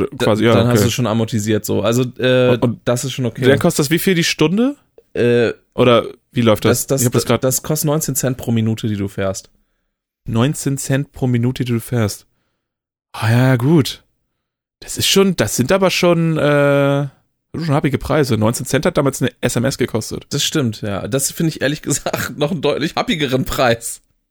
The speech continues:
Speaker 2: Besonders wenn, ich weiß nicht, ob ich das doch schon mal erzählt habe, mir kommt das gerade so ein bisschen bekannt vor, aber ich hatte halt ein Handy, was eine Zeichenbegrenzung hatte, die unter der Zeichenbegrenzung einer S M S lag.
Speaker 1: Ja, das hattest du erzählt, glaub ich.
Speaker 2: Das finde ich auch einfach schlimm. Apropos Zeichen,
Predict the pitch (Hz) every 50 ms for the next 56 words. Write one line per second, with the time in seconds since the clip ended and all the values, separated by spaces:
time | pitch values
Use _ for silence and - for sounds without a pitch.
0 | _ _ _ _ _ _ _ _ _ _ _ - 131 107 131 143 175 185 196 185
1 | - - 165 160 165 - - 110 139 143 156 170 160 131 - 135 127 - 131 -
2 | - 135 123 - - 170 170 - 131 - 220 - - 131 - 139 - - 127 120
3 | - 127 120 123 123 120 117 - 147 160 180 - - 110 104 - - - _ _
4 | 120 117 120 - 151 165 - 151 139 131 131 131 123 135 156 165 147 151 165 175
5 | _ - _ _ _ 127 123 - 131 - - 139 151 170 - 160 139 - - 123
6 | 117 117 - 123 110 117 110 - - 120 117 - - - 147 175 185 165 139 127
7 | 123 - - 135 - 139 120 117 - - 175 - - 139 135 123 131 131 131 135
8 | 131 127 160 - - 151 123 143 143 147 160 190 247 269 - - 339 349 311 -
9 | - 339 277 269 - - 294 320 302 294 - 285 240 233 220 220 226 _ _ _
10 | _ _ 233 277 294 277 240 - 277 - - - 247 185 175 170 170 143 143 156
11 | 185 196 - 202 175 - - - 190 180 135 117 - - - - _ _ _ _
12 | _ - 147 - - 220 233 202 - - 185 196 254 254 - 131 110 -